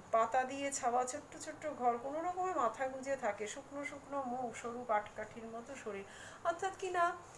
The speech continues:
দারিদ্র্যক্লিষ্ট জীবনের একটা ছবি যেন কবি তুলে ধরলেন। এই বর্ণনায় সেটাই, আহ, দেখা যাচ্ছে যে তাদের, আহ, চেহারা এবং পরনের পোশাক এবং তারা,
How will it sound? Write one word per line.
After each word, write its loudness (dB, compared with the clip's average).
দারিদ্র্যক্লিষ্ট 6
জীবনের 2
একটা 2
ছবি 0
যেন 2
কবি 2
তুলে 0
ধরলেন। 2
এই 2
বর্ণনায় 8
সেটাই, 4
আহ, 0
দেখা 6
যাচ্ছে 2
যে -2
তাদের, 4
আহ, 6
চেহারা 4
এবং 0
পরনের 2
পোশাক 0
এবং -2
তারা, 10